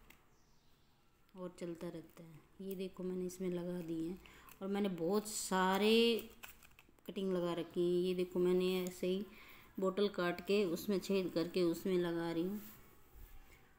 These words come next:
जहाँ पे भी छोटी सी लगा दोगे वहीं पे लग जाएगी ये तो।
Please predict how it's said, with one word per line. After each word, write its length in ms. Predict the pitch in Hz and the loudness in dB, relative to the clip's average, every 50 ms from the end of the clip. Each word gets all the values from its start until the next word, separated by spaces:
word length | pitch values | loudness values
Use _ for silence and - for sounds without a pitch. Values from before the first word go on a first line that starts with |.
| _ _ _ _ _ _ _ _ _ _ _ _ _ _ _ _ - | _ _ _ _ _ _ _ _ _ _ _ _ _ _ _ _ -6
जहाँ 160 | 208 196 202 202 | -2 0 0 2
पे 120 | 233 240 | 2 2
भी 100 | 254 254 | 2 0
छोटी 300 | 220 240 240 214 226 226 | 0 0 0 2 2 2
सी 120 | 220 233 226 | 2 4 4
लगा 240 | 220 202 196 196 196 | 4 4 4 2 2
दोगे 260 | 190 196 196 196 185 | 2 2 2 2 2
वहीं 280 | 180 175 165 165 165 165 | 4 6 6 6 6 6
पे 100 | 190 196 | 4 2
लग 220 | 185 180 175 175 | 2 2 0 2
जाएगी 300 | 175 170 151 143 143 151 | 2 2 2 2 2 0
ये 120 | 156 156 - | 0 0 -2
तो। 240 | - 143 143 151 | -2 -6 -8 -8